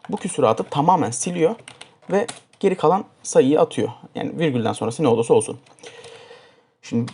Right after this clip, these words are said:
bunu kullanacağız burada da. Ee, öncelikle bir tane daha tam sayı değişkeni oluşturacağız. Toplam isminde. Ve sıfıra eşitleyeceğiz onu ilk başta. Şimdi diyeceğiz ki bize verilen sayı, e, sıfıra eşit olmadığı sürece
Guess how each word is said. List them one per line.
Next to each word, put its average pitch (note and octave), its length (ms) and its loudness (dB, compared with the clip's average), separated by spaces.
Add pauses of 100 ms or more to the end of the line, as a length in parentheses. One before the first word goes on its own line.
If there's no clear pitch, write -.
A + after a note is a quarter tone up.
(100)
bunu A3+ 160 6
kullanacağız G#2 640 2
burada A2 220 4
da. A#3+ 140 2 (300)
Ee, - 40 -2 (220)
öncelikle A3+ 360 0
bir - 120 -6
tane C#3+ 260 2
daha C#3+ 200 2 (140)
tam F3 200 -2
sayı D3+ 240 0
değişkeni C3 360 0
oluşturacağız. A#2+ 680 0
Toplam - 400 2 (220)
isminde. A2 440 -2 (400)
Ve D3 40 -8
sıfıra - 360 -6 (260)
eşitleyeceğiz - 500 -6
onu - 120 -4
ilk G#2 160 -6
başta. D3+ 320 -6 (100)
Şimdi - 220 -18 (300)
diyeceğiz A3 320 -2
ki - 120 -16 (680)
bize A3 220 6
verilen D#3 260 6
sayı, D3+ 340 2 (1300)
e, - 40 -6 (680)
sıfıra - 360 -4
eşit G3+ 320 -6
olmadığı E3 420 4
sürece C3 360 2